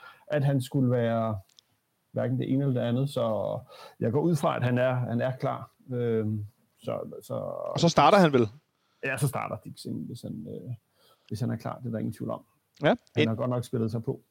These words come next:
Speaker 2: en anden, øh, Smølle, det er, øh, Nikolaj Bøjlesen. Det lyder jo lidt nærmere, at han nok ikke er med. Øh,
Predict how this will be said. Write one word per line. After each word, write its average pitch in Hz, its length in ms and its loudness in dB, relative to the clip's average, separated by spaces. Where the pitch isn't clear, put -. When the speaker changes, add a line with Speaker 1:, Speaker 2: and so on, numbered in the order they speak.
Speaker 2:
en 147 140 4
anden, 175 300 4
øh, 170 140 2
Smølle, 147 300 0
det 156 260 8
er, 117 520 2
øh, 117 120 -2
Nikolaj 117 320 4
Bøjlesen. 156 400 4
Det 165 180 6
lyder 131 240 8
jo 98 60 6
lidt 110 160 4
nærmere, 117 440 6
at - 340 -4
han - 220 -2
nok 107 240 2
ikke 127 160 6
er 123 40 4
med. 120 320 6
Øh, 107 580 4